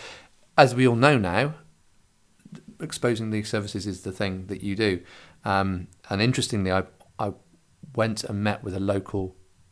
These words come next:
estate agent, real estate guy, to talk about future projects. And this is the same guy that had come to the guild before we built it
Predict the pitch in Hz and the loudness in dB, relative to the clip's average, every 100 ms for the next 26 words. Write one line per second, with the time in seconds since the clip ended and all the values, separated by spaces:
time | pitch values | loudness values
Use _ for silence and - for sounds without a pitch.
0 | _ - - 127 123 117 110 110 107 104 | _ -10 0 2 2 0 -2 -4 -2 -2
1 | - 104 101 - - 104 98 92 - - | -2 -4 -4 -12 -6 -2 -2 -4 -12 -20
2 | - - _ - - 104 120 104 98 - | -20 -20 _ -16 -8 -2 -2 2 0 0
3 | - 110 110 - 123 - 95 - - - | -4 -6 -6 -2 -2 -2 -6 -8 -12 -8
4 | 107 101 98 110 139 143 127 104 - 123 | -4 -4 -6 -2 0 0 -2 -2 0 0
5 | 117 113 107 95 95 104 _ - - 117 | 0 0 2 0 -4 -10 _ -12 -4 -2
6 | 107 104 - _ _ _ _ _ _ - | -2 -4 -8 _ _ _ _ _ _ -6
7 | 110 107 123 110 107 107 - 110 98 104 | -4 -2 0 0 -2 -4 0 0 0 2
8 | 131 131 98 95 - | 2 2 -4 -10 -14